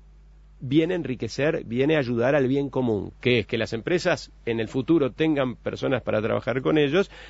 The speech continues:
y el país en general tenga una población más educada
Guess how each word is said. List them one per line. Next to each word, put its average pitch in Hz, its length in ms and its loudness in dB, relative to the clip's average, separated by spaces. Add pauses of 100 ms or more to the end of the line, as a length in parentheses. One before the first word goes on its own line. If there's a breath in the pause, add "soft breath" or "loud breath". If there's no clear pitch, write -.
y 160 120 4
el 165 100 0
país 175 380 -2
en 214 100 -4
general 175 460 -6
tenga 131 160 -4
una 131 160 -2
población 131 420 -4
más 151 220 -4
educada 160 520 2